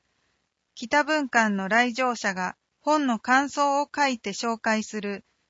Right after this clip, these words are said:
出張むくるコーナーが登場。読んだ本の感想を書いて掲示することもできます。おちやせん。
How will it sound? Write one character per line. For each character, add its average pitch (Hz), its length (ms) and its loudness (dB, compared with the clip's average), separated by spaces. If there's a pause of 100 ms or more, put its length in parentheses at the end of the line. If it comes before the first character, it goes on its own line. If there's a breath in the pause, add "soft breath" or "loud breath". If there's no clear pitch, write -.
出 233 360 -6
張 294 240 2
む 294 160 -2
く 294 120 -6
る 294 140 -6
コ 294 220 4
ー 269 60 2
ナ 214 200 2
ー 185 40 -6
が 185 200 -8
登 208 240 -2
場。 190 380 -6 (1000)
読 311 160 2
ん 302 80 -2
だ 226 100 2
本 254 300 0
の 202 120 -2
感 254 320 0
想 262 280 -2
を 254 120 -8
書 262 120 -2
い 240 100 -2
て 190 300 -8 (340)
掲 277 240 -2
示 269 120 -10
す 285 160 -4
る 277 100 -4
こ 277 140 0
と 277 120 0
も 220 140 0
で 180 140 -8
き 196 160 -8
ま 190 240 -2
す。 - 280 -20 (1600)
お 226 100 -2
ち 285 200 -6
や 285 180 2
せ 202 260 -4
ん。 170 160 -10